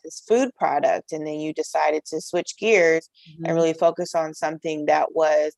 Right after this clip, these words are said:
Speaker 1: di-, didn't necessarily have a shelf life to it in the aprons.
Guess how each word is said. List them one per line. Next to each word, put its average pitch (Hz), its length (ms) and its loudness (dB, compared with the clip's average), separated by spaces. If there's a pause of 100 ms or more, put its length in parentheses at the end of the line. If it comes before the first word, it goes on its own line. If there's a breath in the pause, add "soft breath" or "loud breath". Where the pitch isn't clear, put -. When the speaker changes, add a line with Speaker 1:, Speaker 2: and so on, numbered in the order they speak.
Speaker 1:
di-, - 140 -2 (100)
didn't 175 240 0
necessarily 170 480 4
have 160 260 0
a - 60 -10
shelf - 400 2
life 147 300 -2
to 139 160 0
it 135 160 0
in 143 60 -12
the 143 140 -4
aprons. - 600 -2